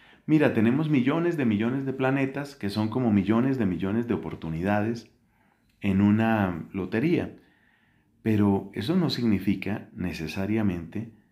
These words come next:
que tenga que haber vida, porque si después resulta que nuestro planeta es excesivamente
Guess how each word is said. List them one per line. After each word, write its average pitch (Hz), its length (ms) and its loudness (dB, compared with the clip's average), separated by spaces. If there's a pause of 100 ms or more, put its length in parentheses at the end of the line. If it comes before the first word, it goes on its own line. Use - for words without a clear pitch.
(680)
que 98 200 0
tenga 104 400 2
que 110 100 -2
haber 95 240 -2
vida, 143 380 -2
porque - 320 -10
si 92 160 -8
después 92 380 -4
resulta 135 460 -4
que 98 120 -6
nuestro 123 400 0
planeta 117 500 -2
es 101 300 -8 (500)
excesivamente 110 1400 -2